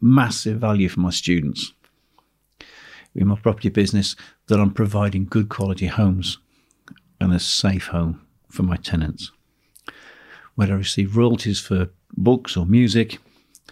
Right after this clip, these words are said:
it's because someone enjoyed that book, someone enjoyed that tune. It's all feedback.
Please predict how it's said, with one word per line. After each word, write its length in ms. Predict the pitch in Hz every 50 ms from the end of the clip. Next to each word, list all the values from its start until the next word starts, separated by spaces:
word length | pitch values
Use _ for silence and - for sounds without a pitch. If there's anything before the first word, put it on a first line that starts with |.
| - - - - - _ _ _ _ _ _ _ -
it's 120 | 104 -
because 280 | - 117 - - 110 -
someone 320 | - - 123 110 104 98
enjoyed 520 | 101 98 92 90 - - 107 101 98 87 90
that 260 | 87 82 - - -
book, 340 | - 92 80 - - - - _ _ _ _ _ -
someone 340 | - - - 101 95 98 95
enjoyed 460 | 92 87 87 - - 98 95 92 87
that 220 | 87 85 80 82 -
tune. 460 | - - - 78 76 71 71 - - _ _ _ _ _ _ _ _ _ _ _ _ _ _ - - - - _ - - - - - - _ _ _ _ _ _ _ _ _ _ _ _ _ _ _ _ _ _ _ _ _ _ -
It's 400 | - 90 - - - - - - _ _ _ _ _ _ _ _ _ _ _ - - -
all 420 | - 110 107 104 104 104 101 - -
feedback. 680 | - - - - 101 101 92 95 98 78 - - -